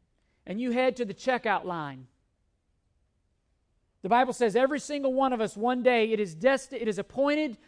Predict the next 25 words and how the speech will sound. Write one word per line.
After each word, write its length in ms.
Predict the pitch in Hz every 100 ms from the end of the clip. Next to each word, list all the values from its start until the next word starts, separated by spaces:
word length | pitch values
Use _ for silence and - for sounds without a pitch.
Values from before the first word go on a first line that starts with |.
| _ -
for 140 | 247
man 360 | 240 262 269 233
to 100 | 226
die 260 | 233 226
once, 500 | 208 247 262 262 214
and 120 | 226
after 380 | 214 240 240 262
that 460 | 220 240 226 220 -
to 100 | 202
face 480 | - 247 240 - - _ _
judgment. 400 | 180 247 190 202
One 240 | 196 269 285
day 180 | 277 247
we're 160 | 254
gonna 180 | 254 240
proceed 440 | 185 - 269 254
to 80 | 208
the 80 | 202
checkout 480 | - 254 220 208 185
line 380 | 202 185 185 170 _ _
with 140 | 190 208
all 320 | 226 254 262
of 80 | 254
our 120 | 247
sins, 680 | - 247 220 175 143 -